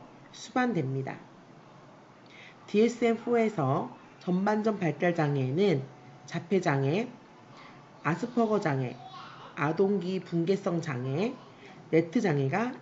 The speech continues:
있었습니다. 디에스엠 파이브에서는 자폐 스펙트럼 장애로 명칭이 개편되면서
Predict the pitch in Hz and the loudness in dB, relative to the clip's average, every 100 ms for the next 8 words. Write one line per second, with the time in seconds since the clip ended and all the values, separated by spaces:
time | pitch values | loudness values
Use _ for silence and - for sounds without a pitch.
0 | - 143 233 240 160 139 139 - - - | -6 -4 -2 -2 -4 -4 -4 -8 -12 -20
1 | - - - - - - - - - - | -20 -20 -20 -20 -20 -20 -20 -20 -20 -20
2 | - - 208 226 233 226 - 233 254 220 | -12 6 6 6 4 2 2 0 2 2
3 | 143 131 151 202 135 - - - - - | 2 2 2 2 0 -4 -16 -20 -20 -14
4 | - - 226 220 - - 233 - 214 196 | -14 -6 0 0 -2 -6 -6 -2 -2 -2
5 | 165 139 143 135 147 247 - - - 143 | -2 0 0 2 2 0 -4 -16 -4 0
6 | 143 147 - 208 202 156 139 185 185 139 | 0 0 -2 -2 0 -2 -4 -2 0 0
7 | 127 127 220 147 | 0 -2 -2 -2